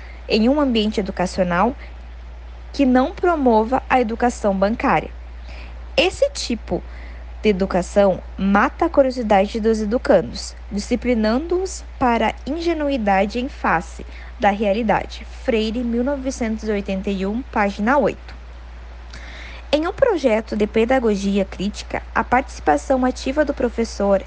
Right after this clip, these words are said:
é de extrema relevância, já que cabe a ele o papel de incentivo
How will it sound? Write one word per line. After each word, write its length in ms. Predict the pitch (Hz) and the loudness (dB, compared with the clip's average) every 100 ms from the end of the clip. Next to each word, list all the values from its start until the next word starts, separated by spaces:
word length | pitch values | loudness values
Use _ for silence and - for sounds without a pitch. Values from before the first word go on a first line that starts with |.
| - | 0
é 140 | 214 | 0
de 100 | 214 | 0
extrema 380 | 226 - 202 202 | -2 0 0 2
relevância, 800 | 214 196 226 196 147 - - - - - - - | 0 2 0 0 -4 -6 -12 -14 -14 -14 -14 -2
já 160 | 208 | 0
que 200 | 214 - | 0 -2
cabe 440 | 254 - 208 196 202 | -8 0 0 2 2
a 120 | 220 | 2
ele 380 | 220 220 277 349 - | 2 0 0 -4 -4
o 120 | 240 | -4
papel 520 | - 220 - 196 190 | 0 0 2 4 2
de 140 | 185 185 | 0 -2
incentivo 840 | 196 - 330 330 - 254 262 | -2 -4 -8 -8 -4 -4 -4